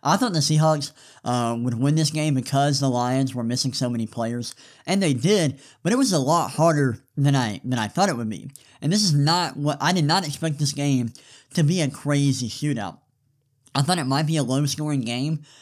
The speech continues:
but no, it was not whatsoever, as both teams nearly combined for one hundred total points.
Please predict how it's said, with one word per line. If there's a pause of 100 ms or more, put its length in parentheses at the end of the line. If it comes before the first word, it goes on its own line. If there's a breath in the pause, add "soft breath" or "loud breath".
(180 loud breath)
but
no,
it
was
not
whatsoever,
as
both
teams
nearly
combined (280 loud breath)
for
one
hundred
total
points.